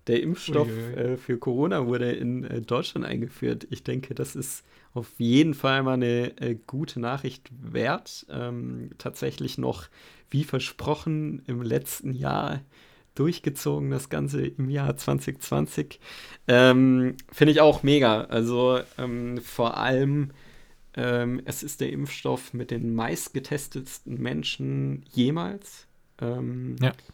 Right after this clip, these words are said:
Speaker 1: für eine Impfung. Ich habe noch nie so eine weltweite Zusammenarbeit zwischen Wissenschaftlern wahrgenommen, wie ich es bisher habe. Wahnsinn. Also, ähm, Hut ab vor dieser Leistung.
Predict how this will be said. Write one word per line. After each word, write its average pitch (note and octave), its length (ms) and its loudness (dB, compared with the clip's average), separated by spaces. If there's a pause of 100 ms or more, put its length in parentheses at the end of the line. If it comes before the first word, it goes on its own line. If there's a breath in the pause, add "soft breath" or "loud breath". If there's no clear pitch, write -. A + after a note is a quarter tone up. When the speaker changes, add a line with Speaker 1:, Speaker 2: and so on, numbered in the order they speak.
(100)
Speaker 1:
für B2+ 400 -2
eine C3 200 -2
Impfung. D3+ 600 -4 (580 loud breath)
Ich - 140 -4
habe - 160 -2
noch B2+ 100 4
nie D3+ 220 4
so C3+ 200 0
eine C3 280 2
weltweite C3+ 640 0
Zusammenarbeit C3+ 840 -4
zwischen C3 400 -6
Wissenschaftlern C3+ 920 -6 (120)
wahrgenommen, C3 600 0
wie A#2+ 80 -4
ich A2+ 80 -6
es - 60 -12
bisher C3+ 460 -6
habe. B2+ 400 -2 (760 loud breath)
Wahnsinn. A#2 520 6 (140)
Also, B2 560 4
ähm, B2 520 0
Hut D3 160 0
ab C#3 160 -2
vor - 200 -2
dieser C3 260 4
Leistung. C#3+ 640 6